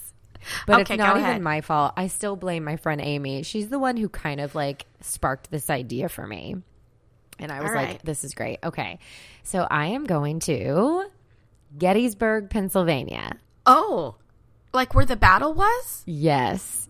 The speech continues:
Speaker 1: You're on the right track, Lulu.
Speaker 2: Okay, I'm ready. <laughs>
Speaker 1: Okay. So first, I'm gonna start off how I always do.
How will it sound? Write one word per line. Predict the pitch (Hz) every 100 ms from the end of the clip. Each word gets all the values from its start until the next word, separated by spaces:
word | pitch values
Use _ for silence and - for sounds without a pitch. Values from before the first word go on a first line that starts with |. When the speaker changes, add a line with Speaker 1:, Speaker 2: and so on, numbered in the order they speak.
| -
Speaker 1:
You're | 170 190 190
on | 160
the | 151
right | 147 131 127
track, | - 120 120
Lulu. | - 113 80 71 73 - - - _ - 240
Speaker 2:
Okay, | 233 - 170 123 156 -
I'm | 202
ready. | 196 185 208 -
<laughs> | 214
Speaker 1:
Okay. | 185 185 143 - - -
So | - 196 165 160 -
first, | 262 330 -
I'm | 214
gonna | 196 185
start | - 196 170 185
off | 175 180
how | 175 185
I | 202
always | 160 151 151
do. | 147 151 143 160